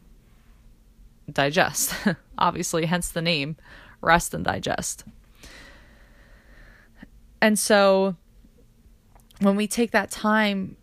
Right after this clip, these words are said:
you can take a few deep, I like to take a few deep breaths before I start to eat just to calm my system down, to, to get my mindset in a place where I'm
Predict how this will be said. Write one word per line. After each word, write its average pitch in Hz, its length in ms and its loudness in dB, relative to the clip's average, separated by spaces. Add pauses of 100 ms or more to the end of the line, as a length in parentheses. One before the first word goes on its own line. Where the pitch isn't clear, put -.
you 220 140 0
can 214 240 -2
take 233 260 -2
a 240 60 -4
few 214 260 -4
deep, 208 260 -6
I 202 120 2
like 220 200 2
to 220 140 -2
take 220 280 -4
a 214 60 -2
few 214 180 -4
deep 185 220 -6
breaths 170 460 0
before 185 500 -2
I 196 120 4
start 190 340 0
to - 140 -12
eat 208 240 -4
just - 220 -6
to 196 60 -8
calm 180 380 -4
my 180 180 0
system 180 440 -6
down, 175 480 0
to, 160 440 -2 (340)
to 190 220 -4 (260)
get 202 220 4
my 208 200 2
mindset 185 600 0
in 180 120 -2
a 170 60 -2
place 175 400 -2
where 170 120 0
I'm 170 280 -2